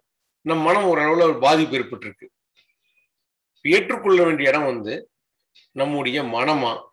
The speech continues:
அல்லது புறத்துல இருக்கக்கூடிய பிரச்சனையா, இதுதான் இங்க கேள்வி.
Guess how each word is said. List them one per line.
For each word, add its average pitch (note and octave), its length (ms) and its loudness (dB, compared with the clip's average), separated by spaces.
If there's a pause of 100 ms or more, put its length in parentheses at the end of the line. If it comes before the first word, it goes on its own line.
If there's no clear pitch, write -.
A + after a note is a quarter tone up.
(320)
அல்லது D#3+ 340 -2 (920)
புறத்துல F3+ 300 2
இருக்கக்கூடிய B2+ 400 -4 (100)
பிரச்சனையா, A#2+ 480 -6 (640)
இதுதான் C#3 320 -2
இங்க G#2 100 -10 (100)
கேள்வி. G#2 280 -12